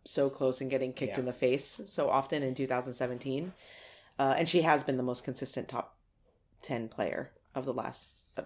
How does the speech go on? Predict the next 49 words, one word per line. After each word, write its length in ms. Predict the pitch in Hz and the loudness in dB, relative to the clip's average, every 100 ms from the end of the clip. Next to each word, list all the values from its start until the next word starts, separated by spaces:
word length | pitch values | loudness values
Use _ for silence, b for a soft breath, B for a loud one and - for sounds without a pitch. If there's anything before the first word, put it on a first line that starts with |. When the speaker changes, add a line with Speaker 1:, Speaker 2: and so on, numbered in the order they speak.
| - | -4
Speaker 1:
actively, 600 | 131 - - - - 147 | -4 -2 -6 -4 -6 -6
of 100 | - | -4
the 80 | 135 | 0
last, 360 | 120 107 - - | 2 2 -2 -4
like, 220 | 107 - | -4 -4
you 80 | 123 | -6
know, 120 | 98 - - 87 98 - | -6 -10 -18 -14 -14 -10
five, 220 | - 110 - | -4 -4 -4
six, 300 | - - - | -10 -10 -8
seven 240 | - - 95 | -8 -6 -8
years. 280 | - - 104 | -8 -8 -8
Speaker 2:
Yeah. 80 | - b b b b - | -10 b b b b -14
Speaker 1:
Like, 140 | - - | -14 -8
she 140 | - | -4
hasn't 180 | 127 113 | -2 -4
dropped 180 | 117 - | -8 -8
out 100 | - | -8
of 60 | - | -10
the 20 | - | -14
top 120 | - | -12
ten, 220 | - - | -10 -10
so. 240 | - - - - _ _ _ _ _ _ | -10 -10 -10 -18 _ _ _ _ _ _
So 80 | - | -12
Speaker 2:
For 60 | 190 | -10
Speaker 1:
it 40 | |
Speaker 2:
sure. 100 | 202 | -8
Speaker 1:
goes. 140 | 208 - _ _ b b b b b - | -10 -12 _ _ b b b b b -10
Speaker 2:
Can, 440 | 123 113 107 104 - _ - | -6 -6 -6 -10 -14 _ -6
are 60 | |
you 100 | 107 | 0
ready? 320 | 104 101 123 151 _ _ 214 | 2 4 2 -4 _ _ -16
Speaker 1:
Oh 80 | |
my 120 | 208 196 | -14 -12
God. 440 | 190 190 185 - 180 _ _ B B B B B B B B | -12 -10 -10 -12 -16 _ _ B B B B B B B B
Speaker 2:
Can 160 | - 127 | -6 -2
we 80 | 127 | 4
talk 220 | 117 113 | 4 4
about, 400 | 113 104 98 - | 6 8 8 6
um, 300 | 95 95 95 | 2 2 0
the 60 | |
man 380 | 98 98 98 95 - | 0 2 2 0 -6
who 360 | 101 98 95 98 | -6 -4 -4 -2
held 200 | 101 98 | -2 -2
a 20 | |
pre-tournament 380 | 95 104 107 98 | -2 -4 -2 -4
press 140 | 101 95 | -4 -4
conference 300 | 95 92 - | -4 -4 -6
on 160 | 95 90 | -8 -8
Friday? 460 | - 90 92 104 | -4 -4 -2 -4